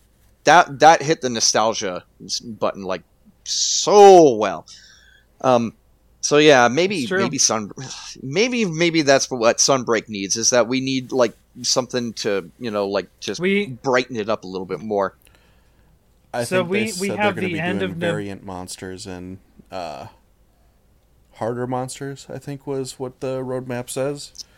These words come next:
Speaker 3: So I don't think we're gonna see anything new. So I would say maybe for next, next game,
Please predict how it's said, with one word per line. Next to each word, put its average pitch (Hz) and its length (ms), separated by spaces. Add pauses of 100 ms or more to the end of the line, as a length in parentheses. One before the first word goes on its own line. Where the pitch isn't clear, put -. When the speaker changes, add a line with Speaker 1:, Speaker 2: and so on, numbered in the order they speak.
(280)
Speaker 3:
So - 140
I 104 80
don't 117 160
think 117 180
we're 113 140
gonna 107 220
see 101 340
anything 101 580
new. 95 300
So - 160
I 95 100
would 98 140
say 101 180
maybe 95 300
for 95 400 (720)
next, - 800
next 107 420
game, 95 460